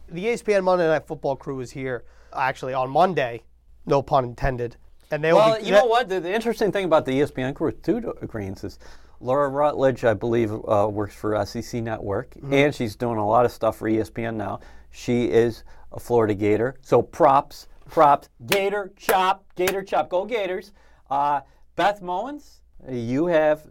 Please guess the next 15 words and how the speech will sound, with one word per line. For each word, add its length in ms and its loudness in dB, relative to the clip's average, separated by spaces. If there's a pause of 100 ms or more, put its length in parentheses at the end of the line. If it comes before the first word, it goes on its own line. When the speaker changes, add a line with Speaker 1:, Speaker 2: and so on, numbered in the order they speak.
Speaker 2:
something 360 -6
in 80 -12
common 340 -6
with 160 -10
her. 320 -4
Speaker 1:
Yep, 300 4
S 240 2
U 120 4
alum. 340 2 (240)
Speaker 2:
Okay, 400 0
a, 240 -2
a 40 -8
Syracuse 640 -8
alum. 400 -6
Speaker 1:
Yep. 280 4